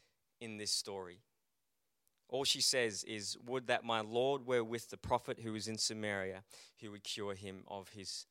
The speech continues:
leprosy." This is a story about the fruit of faithfulness. See, this young girl had every opportunity to bow down to her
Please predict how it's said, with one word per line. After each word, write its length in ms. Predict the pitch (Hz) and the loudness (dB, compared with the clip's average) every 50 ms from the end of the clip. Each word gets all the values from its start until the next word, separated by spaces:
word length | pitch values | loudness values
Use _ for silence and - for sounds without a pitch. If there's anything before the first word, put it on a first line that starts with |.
| _ _ | _ _
leprosy." 600 | 95 95 92 - - 101 - - - 90 85 76 - _ _ _ _ - - - - - _ _ _ _ _ _ _ | -4 -4 -4 -4 -4 -2 -2 -2 -2 -4 -8 -12 -16 _ _ _ _ -20 -20 -20 -20 -20 _ _ _ _ _ _ _
This 240 | - 117 147 175 - | 6 8 8 8 8
is 140 | 240 226 180 | 6 4 4
a 160 | - - 127 | 4 6 6
story 760 | - - - - - - 151 139 127 120 107 101 107 107 113 123 - _ _ - | 8 8 6 6 8 8 10 10 10 10 8 6 4 0 -4 -8 -14 _ _ 2
about 460 | 113 117 113 104 117 110 110 104 - | 4 4 8 8 8 8 8 6 2
the 120 | 113 107 | -2 -4
fruit 420 | 104 - - - - 135 127 123 - | -4 -6 -6 -4 -2 -2 -2 -2 -4
of 160 | 113 110 101 | -6 -8 -8
faithfulness. 800 | - - - 98 107 - - 101 95 92 90 - - - - - - _ _ _ - - - _ _ _ _ | -8 -6 -4 -4 -4 -6 -10 -18 -18 -16 -10 -6 -6 -4 -4 -6 -8 _ _ _ -20 -20 -20 _ _ _ _
See, 140 | - 139 135 | -8 -4 -2
this 180 | 151 190 - - | 0 2 4 6
young 180 | 202 196 180 | 6 6 6
girl 280 | 147 147 147 139 131 120 | 4 4 6 6 6 6
had 180 | 123 123 120 | 4 2 2
every 340 | - 120 131 131 143 143 131 | 4 2 2 4 4 6 8
opportunity 840 | 123 123 - - 113 - - - 135 143 147 143 131 113 95 92 92 - _ _ _ _ - - - _ _ | 8 6 6 6 4 4 4 4 4 4 4 2 0 -2 -4 -6 -8 -14 _ _ _ _ -18 -18 -18 _ _
to 320 | - - 131 120 117 113 - | -2 0 0 0 0 -2 -4
bow 380 | 113 107 117 117 127 131 135 | 2 6 8 8 10 8 8
down 280 | 123 117 113 113 113 110 | 6 4 2 2 2 0
to 200 | - - 113 104 | -2 -4 -6 -6
her 240 | 98 107 107 107 | -4 -4 -2 -2